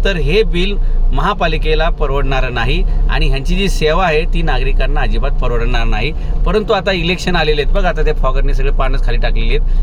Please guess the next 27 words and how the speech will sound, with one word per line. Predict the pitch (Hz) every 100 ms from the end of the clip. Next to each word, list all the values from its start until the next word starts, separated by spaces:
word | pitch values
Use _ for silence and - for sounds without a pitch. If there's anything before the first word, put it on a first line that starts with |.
| - -
त्यामुळे | 139 160 208 214 - - -
चीनमध्ये | 208 247 240 220
कशासाठी | 214 185 175 170
फॉगर | 175 156 147
मशीन | 143 139 143
वापरल्या, | 131 110 110 110 113
आपण | 113 127 214
कुठे | 202 - 156
वापरतोय, | 135 123 - - 156 151 143 - -
त्यांचा | 156 160 226
हेतू | 185 - 196
होता | 185 196
धूळच | 139 190 226
उडू | 208 185
नये. | 175 147 139 127 - -
इथं | 143 220
कसे | 202 202
सगळ्या | 196 190
गावभर | 202 180 170 190
धूळ | 165 170
उडलेली | 165 156 160 143
आहे | 151 - -
आणि | - 165
मग | 208
कुठेतरी | 214 180 175 175 226 - - - - - - - - - - - - - - - - - - - - - - - - - - - - - - - - -
म्हणजे, | 143 170 196 196 180
अ, | 143 135 131 131 107